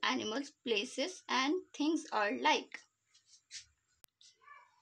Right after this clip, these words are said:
Describing words हमें naming words के shape, size, number and color बताते हैं, ठीक है।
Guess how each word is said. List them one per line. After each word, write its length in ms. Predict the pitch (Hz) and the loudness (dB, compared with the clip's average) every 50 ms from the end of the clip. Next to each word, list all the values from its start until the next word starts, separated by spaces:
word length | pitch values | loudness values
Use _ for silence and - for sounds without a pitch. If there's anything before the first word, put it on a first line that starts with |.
| - | -2
Describing 640 | 269 269 269 - - - 262 262 285 349 440 403 302 | 0 0 0 0 2 2 4 4 4 4 4 2 4
words 440 | 254 233 220 214 277 370 - - - | 4 4 4 4 4 2 -2 -4 -4
हमें 300 | - 240 226 226 226 214 | -4 -2 -2 -2 -4 -4
naming 360 | 208 220 226 240 285 311 302 277 | -2 0 4 6 6 6 6 6
words 320 | 277 277 269 262 262 - | 6 4 4 2 0 -2
के 160 | - 311 330 | 0 0 2
shape, 580 | 320 - - - 240 202 190 202 269 370 - - - - _ _ - | 6 6 8 6 6 6 4 2 2 0 -2 -6 -18 -20 _ _ -12
size, 460 | - - - 233 208 196 208 294 359 - - | -8 -2 2 4 4 4 4 2 0 -2 -2
number 460 | 247 247 240 220 208 190 190 214 302 - - - | -2 -2 -2 -4 -2 0 0 0 0 0 0 2
and 260 | 220 226 262 320 - - - - - _ _ _ - 277 | 4 4 4 2 0 -4 -10 -16 -20 _ _ _ 4 6
color 200 | 269 285 285 294 214 | 8 8 6 6 4
बताते 420 | 208 - - 214 214 - - - | 0 -2 0 -2 -2 -2 -6 -10
हैं, 120 | 233 240 - - - _ _ _ _ - _ - | -12 -12 -12 -16 -20 _ _ _ _ -18 _ -10
ठीक 200 | - 262 262 - | -8 -8 -4 -4
है। 120 | 381 466 | -4 -4